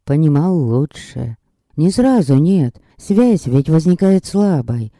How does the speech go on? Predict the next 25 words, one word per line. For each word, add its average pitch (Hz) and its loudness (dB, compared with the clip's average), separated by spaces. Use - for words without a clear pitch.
Это 226 0
потом 170 2
она 127 2
уже 131 0
и 127 0
крепнет, 135 -2
и 123 0
развивается, 117 -4
позволяя 180 2
прорастать 160 -2
друг 123 0
в 123 -2
друга». 113 -2
Но 240 4
она 226 4
поняла, 208 2
кажется. 185 0
Она 220 0
подошла 202 2
к - -20
пятну, 123 0
ткнулась 185 2
в - -20
кровь, 147 2
вздохнула, 143 0